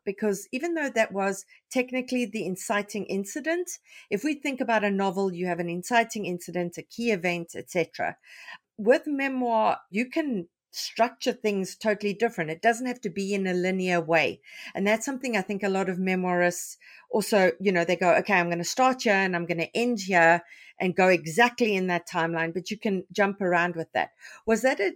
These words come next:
decision you made from the very first, that that is where you were going to begin? Or was it like puzzle pieces that you had to shift around and see where the best starting point was?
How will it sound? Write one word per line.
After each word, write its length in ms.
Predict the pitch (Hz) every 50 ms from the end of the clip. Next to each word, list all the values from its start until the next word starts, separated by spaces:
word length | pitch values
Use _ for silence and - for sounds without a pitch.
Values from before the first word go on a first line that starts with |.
| - _ 196
decision 500 | 214 214 - - 247 247 233 247 254 247
you 80 | 247
made 260 | 233 220 208 202 196
from 340 | - - - 220 220 226 226
the 80 | 220 202
very 300 | 170 196 196 202 202 202
first, 400 | 202 - 208 208 226 254 254 -
that 200 | 190 170 - -
that 180 | 180 190 190
is 160 | 220 220 175 175
where 120 | 190 190
you 140 | 190 180 180
were 60 | 180
going 280 | 175 - 180 175 175 170
to 120 | - -
begin? 460 | - 165 165 - 208 247 277 330 359 392 - - - - - - - _
Or 160 | - 247 247
was 320 | 202 202 240 240 240 220 240
it 120 | 247 247
like 180 | 233 226 220 226 _ _ _ -
puzzle 340 | - - 240 220 202 208 185
pieces 460 | - 190 170 151 - - 160 151 147
that 240 | - 175 170 170 -
you 80 | 202
had 220 | 190 196 196 190 -
to 100 | - 196
shift 340 | 185 - - 214 202 - -
around 380 | 202 190 185 185 180 175 165 175
and 140 | 170 165
see 400 | - - - 202 190 185 180 175 - - - - _ -
where 180 | 190 196 196
the 120 | - 185 165
best 260 | - 185 185 175 -
starting 480 | - - - 180 175 170 - - 170
point 340 | 156 - - 160 147 147 _
was? 320 | - - - - - -